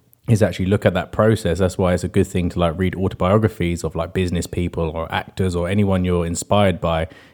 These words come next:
It's actually look where they've come from. I think a lot of the time it, it, people are sold on that end result. It's like that crescendo. It's like what, um, Alan Watts says about that last, you don't hear the last, um,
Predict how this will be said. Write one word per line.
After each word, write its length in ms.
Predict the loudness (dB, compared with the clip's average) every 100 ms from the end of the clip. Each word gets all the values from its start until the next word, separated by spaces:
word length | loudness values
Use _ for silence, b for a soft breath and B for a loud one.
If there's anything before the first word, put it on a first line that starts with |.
| B
It's 160 | -2 -2
actually 300 | 0 0 2
look 200 | 2 2
where 180 | 2 2
they've 160 | 0
come 240 | 0 0 2
from. 180 | 0 -2
I 60 |
think 220 | -2 0
a 20 | 0
lot 140 | -2
of 60 | -4
the 80 |
time 480 | -4 -2 0 0 -4 -6 b b b b b -10
it, 60 | -8
it, 340 | -8 -10 -12 -2
people 240 | 0 2
are 40 |
sold 360 | 0 2 4 4
on 120 | 2
that 140 | 0 -2
end 140 | -2
result. 400 | 0 0 0 0
It's 140 | 0
like 140 | -2 -2
that 180 | -4 -2
crescendo. 560 | 2 2 4 2 2
It's 160 | 0 0
like 260 | -2 -2
what, 160 | -2 0
um, 160 | 0 0
Alan 280 | 0 2 0
Watts 240 | -2 -4
says 180 | -4 -4
about 300 | -2 -2 -2
that 160 | -4
last, 340 | 2 4 2 0
you 80 | 0
don't 160 | 0
hear 220 | 2 0
the 100 | 2
last, 500 | 0 2 2 0 0
um, 420 | 0 0 0 -4